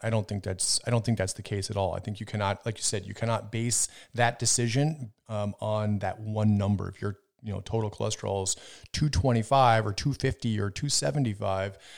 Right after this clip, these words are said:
uh, you know, is that really enough to, you know, put somebody on, on a statin drug?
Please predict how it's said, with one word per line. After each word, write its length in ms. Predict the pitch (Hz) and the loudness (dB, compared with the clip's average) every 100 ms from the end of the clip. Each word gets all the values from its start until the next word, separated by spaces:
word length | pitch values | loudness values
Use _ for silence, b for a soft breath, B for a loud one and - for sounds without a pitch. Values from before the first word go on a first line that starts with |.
| B - | B -12
uh, 300 | 101 98 98 | -8 -6 -6
you 80 | 104 | -4
know, 180 | 101 - | -6 -4
is 140 | 110 | -2
that 240 | 101 104 - | 2 2 2
really 180 | 110 104 | 0 2
enough 420 | 101 104 - - | 4 2 0 -6
to, 440 | - 107 101 101 95 - | -2 0 2 0 -4 -4
you 40 | |
know, 60 | 101 | -2
put 220 | - 107 | -2 0
somebody 320 | 117 101 101 | 0 0 -2
on, 260 | 95 95 92 | -2 -4 -6
on 120 | 101 95 | -6 -4
a 60 | |
statin 380 | 95 127 131 120 | -2 0 0 0
drug? 320 | 98 98 95 | 0 -2 -2